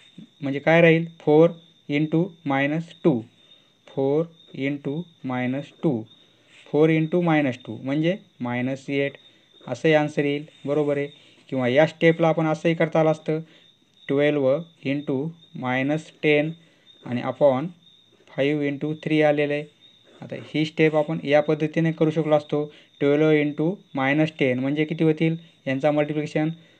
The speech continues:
मायनस वन ट्वेंटी आणि फाईव्ह into थ्री म्हणजे काय होईल, फिफ्टीन. काटाकाटी न करता आपण मल्टिप्लिकेशन केला असता तर ती स्टेप अशी झाली असती. आता फिफ्टीनचा टेबल काटाकाटी केली,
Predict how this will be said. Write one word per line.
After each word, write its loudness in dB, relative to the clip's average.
मायनस -4
वन -2
ट्वेंटी -2
आणि -4
फाईव्ह 2
into 0
थ्री 2
म्हणजे -2
काय 4
होईल, 2
फिफ्टीन. -2
काटाकाटी 2
न 4
करता 0
आपण -6
मल्टिप्लिकेशन 0
केला 2
असता -2
तर -4
ती -2
स्टेप 0
अशी 0
झाली 4
असती. -4
आता 0
फिफ्टीनचा -2
टेबल 2
काटाकाटी -2
केली, 0